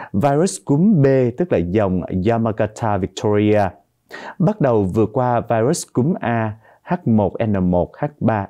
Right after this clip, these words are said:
N hai, vân vân, trở thành dòng lưu hành chủ yếu. Trung tâm Kiểm soát và Phòng ngừa Dịch bệnh đề nghị người từ sáu tháng tuổi trở lên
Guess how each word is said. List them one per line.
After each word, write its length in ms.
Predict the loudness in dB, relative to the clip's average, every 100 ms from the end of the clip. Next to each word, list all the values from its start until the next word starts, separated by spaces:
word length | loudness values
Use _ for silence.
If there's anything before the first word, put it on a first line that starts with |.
| -6 -4
N 80 |
hai, 400 | -4 -4 -2 -2
vân 180 | -2 -2
vân, 200 | 0 -2 -4 -14 _
trở 100 | -2
thành 360 | 0 0 0 0
dòng 320 | 0 0 0
lưu 260 | 2 2 0
hành 300 | -2 -4 -4
chủ 180 | -4 -2
yếu. 280 | 2 2 0 -4 _ _ _ -20 -10 -2
Trung 120 | 2
tâm 180 | 2 2
Kiểm 200 | 0 -2
soát 280 | -2 -2 -4
và 80 |
Phòng 260 | -2 -2 0
ngừa 100 | 0
Dịch 260 | 0 -2 0
bệnh 240 | 0 0 0
đề 180 | -2
nghị 300 | 0 0 0 -4 _
người 220 | 2 2
từ 180 | 2 0
sáu 280 | 0 -2 -4
tháng 180 | -2 -4
tuổi 260 | -2 0 0
trở 120 | 0
lên 260 | 2 2